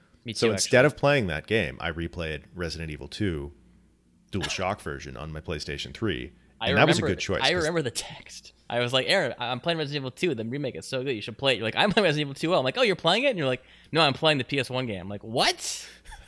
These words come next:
Speaker 1: And that's cool. It's an amazing game, but why are you <laughs> playing the remake?
Speaker 2: Uh, so I replayed through that, and it was,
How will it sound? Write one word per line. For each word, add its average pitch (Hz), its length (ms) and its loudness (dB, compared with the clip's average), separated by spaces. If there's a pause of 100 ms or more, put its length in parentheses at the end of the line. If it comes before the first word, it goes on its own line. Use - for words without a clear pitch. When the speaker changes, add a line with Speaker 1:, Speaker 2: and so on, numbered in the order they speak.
(100)
Speaker 1:
And 135 120 2
that's 165 140 4
cool. 202 380 8
It's 160 120 4
an - 80 4
amazing 160 380 4
game, 156 240 2
but 127 80 -6
why 127 180 0
are 226 180 8
you 208 180 0
<laughs> - 80 -20
playing - 380 0
the 156 200 2
remake? 170 580 -4 (680)
Speaker 2:
Uh, 127 560 8 (240)
so 135 420 8
I 120 100 8
replayed 135 480 6
through 95 140 -4
that, 82 480 -2
and 107 120 -2
it 101 120 -4
was, 98 260 -6